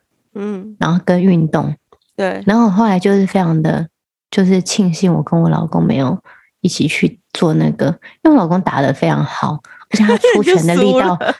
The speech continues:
Speaker 2: 对。<laughs> 他，他出拳的，
Speaker 1: 你就变沙包了。
Speaker 2: 他出拳，对，我才是沙包。我原本，你知道，幻想完全破灭的。我觉得你找另一半一起去做一些，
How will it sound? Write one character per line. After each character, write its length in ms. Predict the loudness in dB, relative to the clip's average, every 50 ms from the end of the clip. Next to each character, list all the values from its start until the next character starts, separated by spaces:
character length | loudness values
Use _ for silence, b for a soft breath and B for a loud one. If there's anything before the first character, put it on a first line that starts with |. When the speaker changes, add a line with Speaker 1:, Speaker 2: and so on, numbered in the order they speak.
| -4 -2
Speaker 2:
对。 100 | -2 -2
<laughs> 800 | -2 -6 -10 -10 -8 -8 -6 -4 -4 -4 -4 -4 -6 -6 -4
他， 380 | -4 -4 -4 -2 -4 -4 -6 -6 -10 _ _ _ _ _ B B B B B B
他 100 | B B B
出 220 | -4 0 0 2
拳 220 | 2 2 2 2 2
的， 140 | 2 0 -2
Speaker 1:
你 140 | -2 0 2
就 140 | 2 2 4
变 160 | 2 2 2 2 2 2 4 4
沙 220 | 2 2 0 -2
包 140 | -2 0 0
了。 80 | 2 2
Speaker 2:
他 100 | 2 2
出 100 | 2 2
拳， 100 | 0 0
对， 340 | -2 -6 -10 -14 -14 -16 -6 -2
我 100 | -2 0
才 260 | 2 2 2 2 4
是 140 | 4 4 2
沙 180 | 2 0 -4 -2
包。 200 | 0 0 0 -2 -4 -12 -10 _ 0
我 100 | 2 4
原 180 | 4 2 2 0
本， 220 | 0 0 0 0 -2 _ B B B B B B _
你 100 | 2 2
知 60 | 4
道， 280 | 4 4 4 2 0 -2 B B B B B
幻 200 | 0 2 2 2
想 220 | 2 0 -2 -2 0
完 160 | 0 2 2
全 180 | 2 2 0 0
破 280 | -2 -2 0 0 2 2
灭 240 | 2 2 2 2 2
的。 160 | 0 -2 -4 B B B B B B
我 140 | -2 0 2
觉 160 | 2 4 4
得 80 | 4 2 2 0 2 2
你 140 | 2 2 2
找 360 | 0 -2 -2 0 0 2 0 2
另 280 | 2 4 4 4 4
一 120 | 2 0 0
半 280 | -2 -2 -2 0 2 0
一 80 | 0
起 200 | 0 -2 -6 -6
去 160 | -2 -2 -2 -2 -2
做 280 | -2 0 0 2 0 0
一 120 | -2 -4
些， 380 | -2 -2 -2 0 0 -2 -2